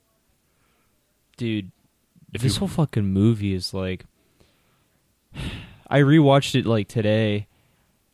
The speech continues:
Speaker 1: and I, and I still was just kind of, like, getting lost with all that fluff in
Speaker 2: Getting
Speaker 1: between.
Speaker 2: lost in the sauce, dude.
Speaker 1: I am getting lost in all that fucking high pike sauce.
Speaker 2: <laughs>
Speaker 1: It's fucking ins-, dude, like,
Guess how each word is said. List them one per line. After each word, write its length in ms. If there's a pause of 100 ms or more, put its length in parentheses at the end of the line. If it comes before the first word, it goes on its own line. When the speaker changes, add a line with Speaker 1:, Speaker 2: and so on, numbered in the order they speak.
Speaker 1:
and 120
I, 40
and 100
I 80
still 440
was 140
just 160
kind 160
of, 140
like, 300 (1160)
getting 460
lost 400
with 140
all 240
that 320 (100)
fluff 720
in 80
Speaker 2:
Getting 160
Speaker 1:
between. 180
Speaker 2:
lost 140
in 140
the 80
sauce, 460
dude. 320 (340)
Speaker 1:
I 140
am 220
getting 260
lost 340
in 40
all 140
that 180
fucking 640 (380)
high 220
pike 300
sauce. 540 (280)
Speaker 2:
<laughs> 80 (600)
Speaker 1:
It's 100
fucking 400
ins-, 160 (100)
dude, 380 (560)
like, 440